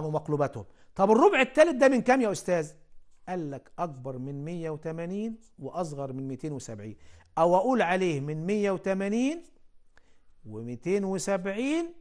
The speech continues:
فترة مفتوحة. طب لو أنا جايبها لك بالراديان، أقول لك بسيطة خالص، الطاق دي، التسعين دي طاق على اتنين، والمية وتمانين طاق، وال، آه، ميتين وسبعين اتنين طاق على تلاتة،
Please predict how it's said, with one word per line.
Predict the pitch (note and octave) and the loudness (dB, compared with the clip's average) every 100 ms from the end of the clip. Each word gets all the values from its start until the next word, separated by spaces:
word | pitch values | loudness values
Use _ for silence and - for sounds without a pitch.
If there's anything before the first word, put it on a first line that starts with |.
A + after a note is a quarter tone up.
| - | -20
فترة | - - G#3 G#3 D#3+ | -12 -2 -2 -2 -4
مفتوحة. | D3+ C3+ - C#3+ A#2 - A2 - - - - - - - - | -4 -8 -10 -8 -8 -10 -18 -20 -20 -20 -20 -20 -20 -20 -6
طب | F3+ D#3+ | -2 0
لو | F3 G#3 | 4 8
أنا | D#4 F#4 D4 | 8 6 4
جايبها | C#4 A#3 | 6 6
لك | D#4 | 6
بالراديان، | A3 A3 G#3+ F3 G3+ G3+ F#3 - - - _ - | 6 4 6 6 8 10 8 2 -16 -20 _ -4
أقول | G#3+ A3+ | -2 -2
لك | |
بسيطة | F#3 F#3 G#3 - | -4 -6 -6 -8
خالص، | D#3+ D3+ C3 - - | -4 -4 -6 -12 -10
الطاق | D#3 - G#3 A3+ | -10 0 2 2
دي، | F3 A#3+ - | -2 -8 -8
التسعين | D#3+ - - E3+ A#3 | -12 -10 -8 -4 -2
دي | A#3 C4+ - | -2 -4 -2
طاق | G#3 | 0
على | F3 D#3 | 2 0
اتنين، | C3+ C#3+ B2+ - - _ - - - - - | -2 -6 -8 -10 -20 _ -20 -20 -20 -18 -8
والمية | C#3 E3 A3 A3 | -6 0 2 2
وتمانين | F#3+ F#3 F#3 G3 A3 | 0 -2 -2 0 0
طاق، | F#3+ G#3+ B3+ D4+ - - - - - - | 2 4 4 4 -12 -20 -20 -20 -20 -10
وال، | B2 C#3+ D3 - - | -6 -4 -6 -12 -12
آه، | D3+ D3+ | -8 -6
ميتين | D3 D3+ A#3 | -6 0 2
وسبعين | A#3 - F#3 F3+ A#3+ D4 C#4 - | 2 0 -2 0 0 -2 -4 -8
اتنين | E3 F#3 G#3+ A3 | -8 -2 0 0
طاق | - A3 | 2 2
على | F#3 F3+ F3+ | 4 0 0
تلاتة، | F3+ G#3 C#4 D#4 | 0 2 0 -2